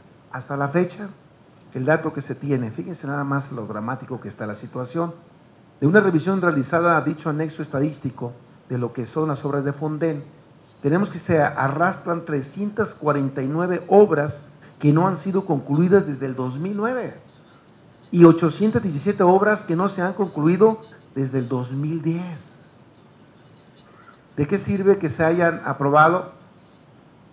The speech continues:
Viene una nueva contingencia y los problemas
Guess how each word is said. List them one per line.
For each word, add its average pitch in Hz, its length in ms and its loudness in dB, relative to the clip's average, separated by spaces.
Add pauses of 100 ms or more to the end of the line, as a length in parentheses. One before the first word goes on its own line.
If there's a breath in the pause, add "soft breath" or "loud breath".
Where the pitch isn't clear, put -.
(180)
Viene 175 240 4
una 170 160 -2
nueva 170 220 4
contingencia 156 840 -4 (240)
y 127 60 -16
los 123 100 -12
problemas 151 680 -4